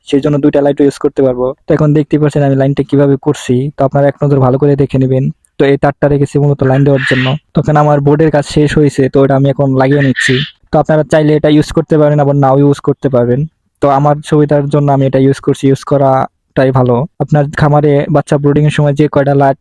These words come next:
প্রয়োজন হবে, ওই কয়টা লাইট on করতে পারবেন। তো আপনার লাইট খোলাতে হবে না আর। তো এখন আমি মিটারের সাথে লাইন করব। মূলত আমি, আহ,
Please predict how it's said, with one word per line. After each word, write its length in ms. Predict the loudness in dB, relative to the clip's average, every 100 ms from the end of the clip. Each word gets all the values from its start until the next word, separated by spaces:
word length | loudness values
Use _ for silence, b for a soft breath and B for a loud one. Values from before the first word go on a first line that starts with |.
| 0
প্রয়োজন 320 | 0 2 2
হবে, 240 | 2 2 0 -2 -8 -8 -2
ওই 80 | 0
কয়টা 220 | 0 2
লাইট 200 | 0 0
on 140 | -2 -2
করতে 240 | -2 -2
পারবেন। 320 | 0 0 0 -2 -6 b b
তো 40 | -6
আপনার 180 | -2 0
লাইট 180 | 0 -2
খোলাতে 300 | 0 0 2
হবে 200 | 2 2
না 100 | 2 0
আর। 80 | -2 -4 B B B B _
তো 80 | -2
এখন 240 | 0 0 0
আমি 220 | 2 0 0
মিটারের 420 | 0 2 2 0 -2
সাথে 220 | 0 0 0 -2 _ _
লাইন 200 | 0 0 2
করব। 260 | 0 2 0 -2 _ -12 -2
মূলত 220 | 0 0 0
আমি, 240 | 0 2
আহ, 500 | -2 -4 -6 0 0